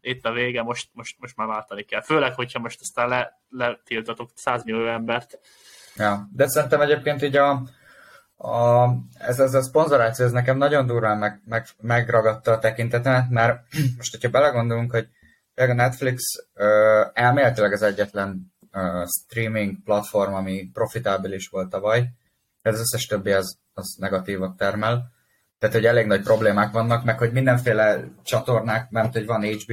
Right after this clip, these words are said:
Speaker 2: O, meg Disney, meg Amazon, meg mit tudom én, és akkor mindenhova fizeted a, az előfizetést. Tehát, hogy nem a legjobb rendszer, és, ö, gyakorlatilag abból kell pénzt csinálniuk, igazi pénzt,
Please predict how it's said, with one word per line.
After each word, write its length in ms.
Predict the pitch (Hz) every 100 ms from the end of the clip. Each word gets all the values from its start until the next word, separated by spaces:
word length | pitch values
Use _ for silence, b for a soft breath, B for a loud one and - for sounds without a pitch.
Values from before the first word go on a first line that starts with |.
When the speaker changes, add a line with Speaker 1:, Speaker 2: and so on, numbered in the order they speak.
| 104
Speaker 2:
O, 80 | 107
meg 180 | 98
Disney, 360 | 95 107 - 110
meg 160 | 101 92
Amazon, 360 | 107 110 107 107
meg 120 | 101
mit 100 | 123 -
tudom 160 | 135
én, 80 | 135
és 140 | 127 -
akkor 140 | 123
mindenhova 420 | 143 131 120 107
fizeted 460 | - 113 113 107 95
a, 460 | 98 101 101 101 _ _ _ _ -
az 120 | 95
előfizetést. 840 | 107 117 123 123 123 123 127 - _ _ _ _ -
Tehát, 160 | 110
hogy 80 | 113
nem 100 | 131
a 40 | 147
legjobb 300 | 110 117 95
rendszer, 560 | 110 117 - 135 - - _ _ _ -
és, 340 | 113 120 -
ö, 320 | 123 120 120 123 - - _ _ _
gyakorlatilag 640 | 127 - 143 139 131 131 123
abból 300 | 139 131 110
kell 400 | 113 104 101 95
pénzt 300 | 113 123 -
csinálniuk, 680 | 120 110 113 120 131 131 _ _ _ _ _
igazi 420 | 117 120 107 98
pénzt, 440 | 101 101 127 -